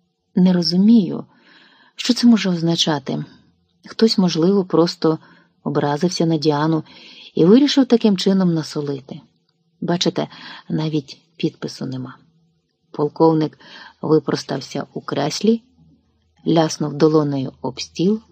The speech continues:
і гаркнув: «Ти мені тут соплі не жуй! Те, що без підпису,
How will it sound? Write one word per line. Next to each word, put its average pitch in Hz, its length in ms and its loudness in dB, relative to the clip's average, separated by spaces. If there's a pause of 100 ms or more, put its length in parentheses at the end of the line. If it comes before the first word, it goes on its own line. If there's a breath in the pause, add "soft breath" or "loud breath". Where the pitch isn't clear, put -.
(720)
і 165 100 2
гаркнув: 131 540 -6 (1200)
«Ти 170 140 2
мені 190 280 4
тут 190 220 0
соплі 185 400 2
не 185 140 4
жуй! 180 480 2 (520)
Те, 170 200 4
що - 240 -2
без 147 240 -2
підпису, 185 680 2